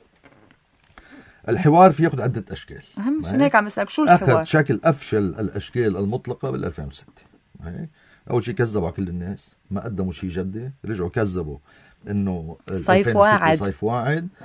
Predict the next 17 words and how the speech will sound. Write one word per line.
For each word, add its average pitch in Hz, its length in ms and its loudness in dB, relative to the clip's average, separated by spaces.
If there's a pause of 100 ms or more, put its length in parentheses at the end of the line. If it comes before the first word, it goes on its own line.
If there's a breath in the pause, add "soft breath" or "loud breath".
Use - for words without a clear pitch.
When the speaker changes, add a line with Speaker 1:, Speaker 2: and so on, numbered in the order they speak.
(160 loud breath)
Speaker 1:
وطارت 131 400 0
الألفين 120 300 -4
وستة 101 320 -8
والصيف 135 300 -2
الواحد 165 240 4
لليوم. 147 240 6 (580 soft breath)
أوكي؟ 127 420 -2 (140)
فإذا 85 300 -6
هيدا 156 520 0
من 101 140 -4
قبل - 260 -4
القوات 101 420 -6
اللبنانية 110 540 -6
مرفوض 98 580 -6 (200)
تماما 98 640 -4
بكل 117 460 -8
أشكاله. - 340 -14